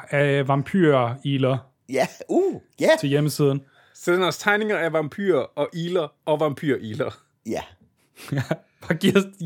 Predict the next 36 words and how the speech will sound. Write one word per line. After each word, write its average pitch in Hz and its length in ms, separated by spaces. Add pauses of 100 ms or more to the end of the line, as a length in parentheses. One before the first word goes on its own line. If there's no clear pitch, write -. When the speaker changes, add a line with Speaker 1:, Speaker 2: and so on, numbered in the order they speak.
Speaker 1:
giv 208 140
os 208 100
noget 170 120
indhold 165 240
til 143 120
hjemmesiden, 139 460
please. 170 440 (100)
Speaker 2:
<laughs> - 200
All 135 120
in 131 80
i 123 80
det 110 160
grimme 110 240
hund. 90 200 (180)
All 92 120
in 98 120
i - 20
det 82 180
grimme 78 180
hund. 78 180 (320)
Speaker 3:
Øh, 131 380
jeg 156 100
vil 156 80
gerne 170 200
lige 175 140
bide 156 160
mærke 139 400
i 131 40
her, 131 220 (100)
at, - 480 (140)
øh, 143 240 (240)
<laughs> - 180
en 143 240 (100)
forklaring 139 540
på, 156 280 (140)
at, 127 240